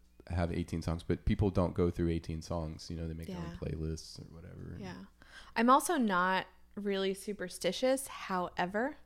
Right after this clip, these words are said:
Speaker 1: You're just a little stitious.
Speaker 2: <laughs> I'm just a little stitious. <laughs> Wow, Michael Scott. I love
Speaker 1: <laughs> No,
Speaker 2: The
Speaker 1: sorry, go
Speaker 2: Office.
Speaker 1: ahead.
Speaker 2: Um, I'm not superstitious about, like, numbers and stuff, but I just like things to be even.
Speaker 1: Mm-hmm.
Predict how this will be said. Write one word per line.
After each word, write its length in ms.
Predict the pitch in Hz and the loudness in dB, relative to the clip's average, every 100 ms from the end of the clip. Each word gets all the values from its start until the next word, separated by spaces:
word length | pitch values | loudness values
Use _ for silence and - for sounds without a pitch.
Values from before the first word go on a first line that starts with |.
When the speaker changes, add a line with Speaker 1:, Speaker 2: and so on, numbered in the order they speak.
| - | -6
Speaker 1:
You're 100 | 87 | -6
just 160 | 82 92 | -4 -4
a 20 | |
little 180 | 85 85 | -4 -6
stitious. 500 | - 82 - - - - | -6 -8 -8 -14 -16 -4
Speaker 2:
<laughs> 100 | - | 0
I'm 1160 | 240 - - - - - - - 302 269 214 202 | 0 -2 -6 -10 -12 -12 -12 -10 -8 -4 -2 -2
just 200 | 196 208 | -2 0
a 40 | |
little 280 | 196 190 196 | 2 2 0
stitious. 600 | - 196 196 202 202 - 208 233 - 294 214 - | -2 -4 -2 -4 -4 -6 0 0 6 6 6 0
<laughs> 60 | - - - | -14 -20 -4
Wow, 280 | 196 190 190 | 2 4 4
Michael 300 | 185 220 214 | 2 -2 -4
Scott. 520 | - - 175 170 - - - - | -4 -4 -2 -2 -4 -4 -4 -4
I 60 | 220 | -4
love 180 | 208 170 | 0 0
Speaker 1:
<laughs> 60 | |
No, 0 | |
Speaker 2:
The 120 | 107 - | 2 2
Speaker 1:
sorry, 200 | - - | 2 2
go 40 | |
Speaker 2:
Office. 180 | 214 262 | 4 4
Speaker 1:
ahead. 220 | 110 98 - - - - | 4 0 -2 -12 -16 4
Speaker 2:
Um, 480 | 233 233 226 226 226 - - - - - - | 8 10 10 8 4 0 -6 -16 -20 4 6
I'm 160 | 254 | 8
not 300 | 285 370 269 | 10 10 8
superstitious 1200 | - 285 254 247 - 196 226 254 262 285 - - - 214 | 4 4 6 4 4 2 6 8 8 6 -2 -8 -2 0
about, 300 | 202 196 - | 4 4 4
like, 180 | 190 | 0
numbers 440 | 185 175 185 220 226 | 2 2 6 4 4
and 140 | 254 | -2
stuff, 400 | 254 269 277 277 - - - - - | 0 4 4 2 -8 -20 -20 -10 4
but 100 | 254 | 6
I 100 | 302 | 6
just 200 | 403 - | 4 2
like 400 | 208 175 180 - | 6 6 6 2
things 340 | 196 185 190 | 0 0 0
to 140 | - 185 | -2 -2
be 180 | 175 - | -4 -4
even. 400 | 175 170 175 220 233 - 101 | -4 -2 0 0 -2 -8 -6
Speaker 1:
Mm-hmm. 220 | 101 | -4